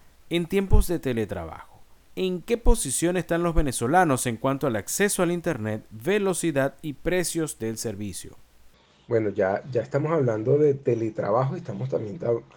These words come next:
Speaker 2: hablando de trabajo híbrido, en el que trabajamos unos momentos en la oficina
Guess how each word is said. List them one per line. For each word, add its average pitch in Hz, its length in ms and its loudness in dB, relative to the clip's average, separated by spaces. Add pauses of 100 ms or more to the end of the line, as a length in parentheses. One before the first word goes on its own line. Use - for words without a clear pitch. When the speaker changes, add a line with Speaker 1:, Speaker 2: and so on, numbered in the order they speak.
Speaker 2:
hablando 123 540 4
de 123 140 4
trabajo 101 460 0
híbrido, 107 560 -2 (120)
en 107 200 -2
el 98 260 -4
que - 200 -8
trabajamos 104 640 -6
unos 131 280 2
momentos 123 480 0
en 135 100 0
la 135 80 2
oficina 143 580 -4